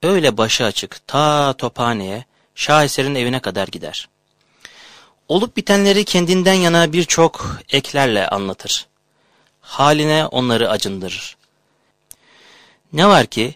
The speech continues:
Şaheser'in anası, babası, İstanbul'da çalkalanmış bir serüvenin kahramanı olan bu kızın, öyle açık başla kendine gelen bir konuğun evlerinde uzun süre kalmasını hoş görmezler. Onun huyundan, suyundan,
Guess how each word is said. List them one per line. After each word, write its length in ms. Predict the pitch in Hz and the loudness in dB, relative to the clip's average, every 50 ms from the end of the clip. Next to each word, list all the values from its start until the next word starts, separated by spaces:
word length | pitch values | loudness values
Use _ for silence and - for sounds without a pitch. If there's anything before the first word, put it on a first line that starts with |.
| _ | _
Şaheser'in 920 | - - - - 135 - 135 139 139 135 131 - - 139 127 131 131 139 139 - | -10 -6 0 2 4 4 4 4 2 0 0 -2 0 2 2 2 2 0 0 -2
anası, 600 | 117 113 113 107 - - - 101 104 107 135 110 | -2 0 0 0 -2 -2 -4 -4 -4 -4 -4 -4
babası, 540 | 104 95 95 90 - - - 120 143 165 _ _ _ _ _ _ _ _ _ _ _ _ _ - | -4 -4 -4 -6 -6 -6 -6 -6 -6 -8 _ _ _ _ _ _ _ _ _ _ _ _ _ -2
İstanbul'da 840 | 147 147 - - - 214 233 233 208 190 170 139 135 135 143 143 - _ _ - | 0 0 2 2 4 4 4 4 4 0 0 4 6 4 4 4 0 _ _ -4
çalkalanmış 840 | - 131 123 123 - - 127 127 127 131 139 151 160 - - - | -2 0 0 0 0 0 0 2 2 2 2 0 -2 -2 -4 -2
bir 100 | 120 113 | -4 -4
serüvenin 580 | 107 - - 113 110 107 104 107 107 107 104 104 | -4 -2 -2 -2 -2 -2 -2 -4 -4 -4 -6 -6
kahramanı 640 | - - 110 110 - 120 117 120 120 123 127 135 123 | -6 -6 -6 -2 0 0 0 2 0 0 0 0 0
olan 280 | 104 95 92 92 95 | 0 0 0 -2 -4
bu 100 | - - | -8 -8
kızın, 340 | - 113 95 95 98 110 139 _ _ _ _ _ _ - _ _ _ - | -8 -6 -6 -6 -6 -8 -8 _ _ _ _ _ _ -20 _ _ _ -2
öyle 240 | 165 180 196 196 170 | 2 2 4 4 4
açık 320 | - 151 - - 190 - - | 2 0 -2 -4 -2 0 2
başla 300 | 143 131 - - 127 113 | 2 2 2 0 -2 -2
kendine 580 | - 135 127 131 135 131 127 139 143 139 139 | -2 -2 -2 -2 -2 -4 -4 -2 -2 0 0
gelen 460 | 131 123 123 120 120 117 113 110 107 | 0 0 0 2 2 2 0 0 -2
bir 240 | 123 123 117 - - - | -4 -4 -4 -4 -8 -8
konuğun 480 | - 123 120 113 113 113 113 120 127 - | -6 -4 -2 -2 -2 -2 -4 -6 -8 -6
evlerinde 480 | 113 117 123 120 131 135 139 139 135 139 | -6 -6 -4 -2 -2 -2 -2 -2 -2 -2
uzun 280 | - 135 123 143 170 | -4 -4 -4 -4 -4
süre 220 | 160 - 123 110 107 | -4 -2 -2 -4 -4
kalmasını 520 | - - 120 117 117 117 - - 135 143 | -2 -2 -2 -2 -2 -2 -4 -4 -4 -4
hoş 240 | 135 127 123 - - | -4 -4 -4 -4 -4
görmezler. 680 | - 110 101 95 92 90 90 87 - - - - - _ _ _ _ _ _ _ _ _ _ _ _ _ _ _ _ - - _ _ _ _ _ _ - _ _ _ | -4 -4 -4 -4 -4 -8 -8 -10 -14 -16 -16 -18 -20 _ _ _ _ _ _ _ _ _ _ _ _ _ _ _ _ -20 -20 _ _ _ _ _ _ -20 _ _ _
Onun 300 | - 175 196 214 220 196 | 0 2 2 2 2 0
huyundan, 600 | 151 151 175 175 175 175 165 143 135 123 123 143 | 0 -2 0 0 0 0 2 2 2 0 0 -2
suyundan, 640 | 147 - - 139 135 139 143 139 123 123 120 135 151 | -8 -8 -4 -2 -2 -2 0 0 0 0 0 -2 -4